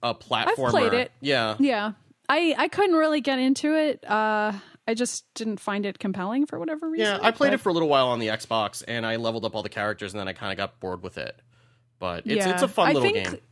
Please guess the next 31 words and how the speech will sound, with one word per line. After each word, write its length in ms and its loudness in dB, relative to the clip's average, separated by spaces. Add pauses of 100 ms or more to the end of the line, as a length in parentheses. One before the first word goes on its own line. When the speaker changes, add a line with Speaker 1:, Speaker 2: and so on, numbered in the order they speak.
(120)
Speaker 2:
part 280 -2
of 120 -6
what 140 0
is 160 -4
making 420 -2
me 120 -2
enjoy 320 -2
Heroes 240 -4
of 120 -8
the 60 -6
Storm 400 -2
is 160 -6
the 100 -6
fact 300 -2
that 100 -2
I 100 -2
like 560 -6 (300)
getting 300 -2
to 100 -14
play 420 -4
as 240 -4
StarCraft 680 -6
characters 560 -8
and 360 -4 (200)
Diablo 340 -4
characters. 380 -10
Speaker 1:
Yeah, 100 -2
same. 360 -4 (260)
Speaker 2:
And 320 -2
that's, 420 -2
that's 280 -2